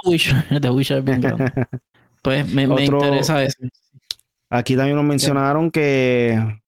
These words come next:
Speaker 2: retrasaron Pragmata, no tienen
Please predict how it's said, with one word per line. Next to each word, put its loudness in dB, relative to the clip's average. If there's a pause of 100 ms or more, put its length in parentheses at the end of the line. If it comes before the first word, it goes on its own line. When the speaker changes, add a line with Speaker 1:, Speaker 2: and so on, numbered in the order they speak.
(240)
Speaker 2:
retrasaron 0 (480)
Pragmata, 0
no 2
tienen 0